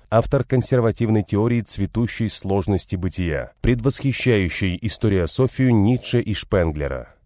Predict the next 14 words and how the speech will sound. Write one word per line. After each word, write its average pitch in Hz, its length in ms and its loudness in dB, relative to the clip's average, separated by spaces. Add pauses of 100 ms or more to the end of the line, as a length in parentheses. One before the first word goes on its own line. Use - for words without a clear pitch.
(100)
Рерих 113 560 0
и 117 100 2
Ремезов. 90 520 2 (680)
Рерих 110 420 0
Николай 110 320 2
Константинович, 101 840 -2 (200)
тысяча - 280 -4
восемьсот 101 420 -2
семьдесят 104 380 -2
четвёртый, 117 500 -2
тысяча 117 300 -6
девятьсот 107 320 0
сорок 98 300 0
восьмой. 80 540 -2